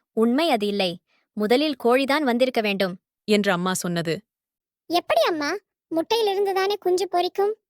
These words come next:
Speaker 2: என்று குஞ்சு கேட்டது.
Speaker 1: "ஆமாம், குஞ்சு. ஆனால், முதல் கோழி ஒரு எளிமையான வடிவில் இருந்திருக்க வாய்ப்பில்லை. அது ஒரு நுண்ணுயிராகவே இருந்திருக்கும்."
Speaker 2: என்று கூறியது.
Speaker 1: "அந்த நுண்ணுயிரிலிருந்துதான் முதல் வடிவில் கோழி பிறந்தது."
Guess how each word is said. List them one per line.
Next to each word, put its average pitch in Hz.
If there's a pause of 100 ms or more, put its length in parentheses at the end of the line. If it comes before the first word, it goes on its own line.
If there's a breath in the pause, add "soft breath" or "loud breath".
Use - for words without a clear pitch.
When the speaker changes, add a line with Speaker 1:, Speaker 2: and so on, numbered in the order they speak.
(120)
Speaker 2:
என்று 196
குஞ்சு 196
கேட்டது. 175 (720)
Speaker 1:
"ஆமாம், 269
குஞ்சு. 233 (380)
ஆனால், 254 (220 soft breath)
முதல் 302
கோழி 294
ஒரு 254
எளிமையான 302
வடிவில் 233
இருந்திருக்க 214
வாய்ப்பில்லை. 190 (580)
அது 285
ஒரு 285
நுண்ணுயிராகவே 302
இருந்திருக்கும்." 262
Speaker 2:
என்று 214
கூறியது. 175 (800)
Speaker 1:
"அந்த 247
நுண்ணுயிரிலிருந்துதான் 254
முதல் 285
வடிவில் 277
கோழி 262
பிறந்தது." 214